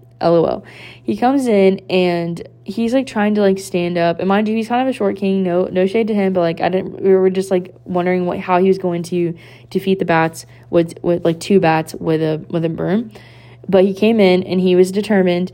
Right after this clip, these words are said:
and he was so kind and was, like, climbing on the ca-, like, literally climbing, y'all, on crevices of the cabin to try to help us. And all that to say, the two bats were not captured. We do not know where they went. We do not, like,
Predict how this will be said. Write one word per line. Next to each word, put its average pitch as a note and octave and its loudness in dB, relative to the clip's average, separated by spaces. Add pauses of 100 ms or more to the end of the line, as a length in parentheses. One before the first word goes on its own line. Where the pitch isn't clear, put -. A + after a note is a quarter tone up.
(340)
and F3 0
he F#3 -2
was F3+ 0
so F3 2
kind E3+ -4
and E3 -4
was, D#3+ -4
like, D#3+ -2
climbing G3 0
on F3 0
the E3+ -4
ca-, A3+ 2
like, F#3 4
literally G#3 6
climbing, F#3+ 2
y'all, E3 -4
on F3 -6
crevices F#3+ -4
of A#3 0
the A3 -2
cabin F3 -2
to E3 -8
try D#3+ -6
to D#3+ -6
help D#3+ -6
us. D3 -8
And E3 -10 (340)
all C4 4
that D4+ 2
to B3+ -4
say, F3+ -2 (300)
the F#3+ 4
two A#3+ -4
bats G#3+ 0
were F#3 -6
not E3+ -6
captured. D#3+ -6
We F#3+ 0
do G#3+ 0
not B3+ -2
know F3+ -2
where E3+ -2
they F3 -4
went. D3+ -8
We F#3 -2
do F#3 -2
not, - -8
like, E3+ -2